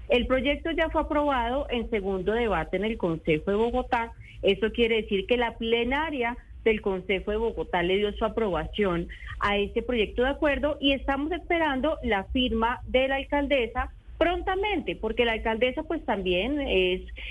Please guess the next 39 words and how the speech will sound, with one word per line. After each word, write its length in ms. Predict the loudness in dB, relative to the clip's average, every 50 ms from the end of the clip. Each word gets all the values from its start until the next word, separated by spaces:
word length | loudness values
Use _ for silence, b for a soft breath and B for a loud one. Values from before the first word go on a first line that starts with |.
| B B
eh, 240 | 2 4 4 2 0 0
una 280 | -2 -2 -2 -2 -2
persona 560 | -2 -2 -2 -2 -2 -2 0 0 0 0 0 0
animalista 800 | 0 0 0 0 0 0 0 0 0 -2 -2 -2 0 0 0 2
que 140 | 2 2 2
le 100 | 2 0
ha 40 |
apostado 440 | 0 -2 -4 -4 0 2 2 4 4
a 60 | 2
la 120 | 2 0 -2
protección 600 | -2 -2 0 -2 -2 -2 -2 -2 0 0 2 2
también 380 | 2 2 2 2 0 2 2
de 100 | 2 2
los 200 | 2 2 0 0
animales 520 | -2 -2 0 0 0 0 0 0 -2 -2 0 2
y 100 | 2 4
de 60 | 4
las 180 | 4 2 0 0
mascotas 520 | -2 -2 -2 -2 0 0 0 2 0 0 2
en 120 | 2 2
el 120 | 2 2 2
distrito 540 | 0 0 2 2 2 2 2 0 0 -2 -2 B B B B 0
y 140 | 2 2 2
esperamos 580 | 0 -2 -2 -2 0 0 -2 -2 -4 -6 -6 -4
pues 180 | -4 -6 -2 0
que 140 | 0 2
le 160 | 2 2 2 2
dé 280 | 2 2 2 0 0 2
ese 360 | 4 4 4 4 2 -2 -4
visto 300 | -4 -6 -6 -4 -4 -4
nuevo 440 | -2 0 0 2 2 0 0 B B B B B -2
para 260 | 0 2 2 2 0 0
que 100 | -4 -2
pueda 320 | 0 0 0 2 0 0
hacerse 380 | -2 -2 -4 -4 -2 -2 -2 0
realidad 540 | 0 0 2 2 2 2 2 2 0 -2 -2 2
en 160 | 2 2 4 2
nuestra 320 | 0 0 0 -2 -2 -2
ciudad. 240 | -2 -2 -2 -2